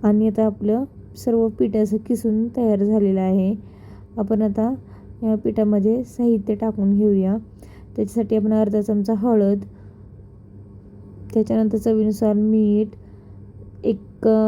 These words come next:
चमचा लाल मिरची पावडर, धने, ओवा, जिरे पूड, पांढरे तीळ दोन चमचे, दोन चमचे बेसन पीठ,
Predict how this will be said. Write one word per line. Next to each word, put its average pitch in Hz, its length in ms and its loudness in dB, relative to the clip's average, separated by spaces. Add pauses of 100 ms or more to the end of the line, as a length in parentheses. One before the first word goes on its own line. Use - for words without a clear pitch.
(140)
चमचा 226 340 0
लाल 214 240 2
मिरची 214 380 -2
पावडर, 196 580 2 (1700)
धने, 226 480 2 (560)
ओवा, 226 360 4
जिरे 214 400 2
पूड, 208 400 2 (1700)
पांढरे 220 440 2
तीळ 214 380 0
दोन 202 260 0
चमचे, 196 560 -2 (800)
दोन 226 340 2
चमचे 220 680 0 (220)
बेसन 214 500 2
पीठ, 208 260 2